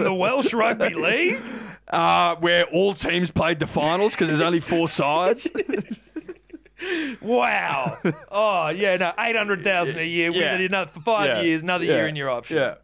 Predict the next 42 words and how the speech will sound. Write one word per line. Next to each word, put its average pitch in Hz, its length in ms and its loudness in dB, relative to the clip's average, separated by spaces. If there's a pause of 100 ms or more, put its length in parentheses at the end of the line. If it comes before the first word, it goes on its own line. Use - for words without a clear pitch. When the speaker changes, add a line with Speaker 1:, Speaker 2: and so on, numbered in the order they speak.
(240)
Speaker 2:
There 156 140 0
was 147 140 0
literally 170 420 0
an, 139 180 0
a 139 100 0
year 135 340 2
added 123 280 -2
for 131 100 0
every 117 180 0
star 110 500 0
wipe. 107 140 2
Speaker 1:
<laughs> - 540 -8
He's 349 140 -4
dazzled 175 760 -6
them. - 200 -8 (320)
Speaker 2:
<laughs> - 300 -20
Dazzled 120 400 -14
them. - 100 -20 (220)
Speaker 1:
Good 233 200 0
for 180 80 -6
him. 160 420 -2
But, 185 180 -2
you, 196 220 -2
I 185 60 0
mean, 180 120 -4
you 180 80 -8
do 208 140 -4
wonder, 151 300 -4
though, 123 180 -2
like, 120 200 -4
with 127 100 -8
all 135 80 -6
these 127 140 -10
coaches, 117 400 -8
so 131 100 -8
what 123 100 -6
is 120 80 -10
it? 107 60 -12
Green's 131 440 -6
gone, 117 280 -4
Kearney 123 360 -4
gone, 110 460 -6